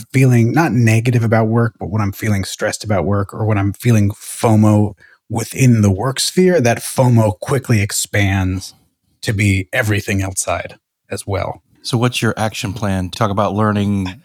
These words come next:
Speaker 2: state of JavaScript and things like that. What's your action plan to unfomo?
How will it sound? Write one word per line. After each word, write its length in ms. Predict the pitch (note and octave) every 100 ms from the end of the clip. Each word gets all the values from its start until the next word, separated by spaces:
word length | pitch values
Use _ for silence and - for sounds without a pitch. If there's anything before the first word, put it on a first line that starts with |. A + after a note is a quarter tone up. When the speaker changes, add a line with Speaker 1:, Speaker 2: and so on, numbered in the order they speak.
| -
Speaker 2:
state 260 | - A2+
of 100 | G2+
JavaScript 800 | F2+ G2+ F#2+ F#2+ - - G2 -
and 100 | G2
things 200 | G2+ F#2+
like 120 | F2+
that. 120 | F#2 F#2+
What's 120 | G2
your 80 | F#2+
action 220 | - G2+
plan 300 | - G2+ F#2+ -
to 100 | -
unfomo? 640 | A#2 A2 - G#2 G2 F#2